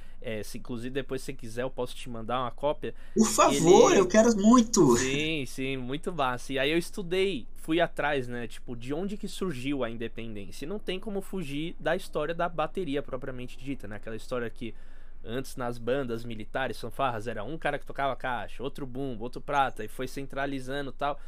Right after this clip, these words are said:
Speaker 1: Então é muito louco de, de ver essas relações e quando você tá falando, eu sempre vou fazendo paralelos. E aí eu queria te perguntar uma questão que eu vejo muito que aparece pra mim, de,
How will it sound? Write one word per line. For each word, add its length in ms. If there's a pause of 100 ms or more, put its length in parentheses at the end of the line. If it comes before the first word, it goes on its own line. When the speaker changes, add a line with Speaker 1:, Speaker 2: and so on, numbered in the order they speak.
(360)
Speaker 1:
Então 240
é 40
muito 280
louco 320
de, 380
de 240
ver 240
essas 360
relações 800
e 460
quando 160
você 100
tá 120
falando, 220
eu 60
sempre 280
vou 140
fazendo 500 (480)
paralelos. 720
E 60
aí 160
eu 80
queria 240
te 100
perguntar 400
uma 180
questão 640 (600)
que 80
eu 60
vejo 240
muito 240
que 60
aparece 460
pra 220
mim, 280 (500)
de, 280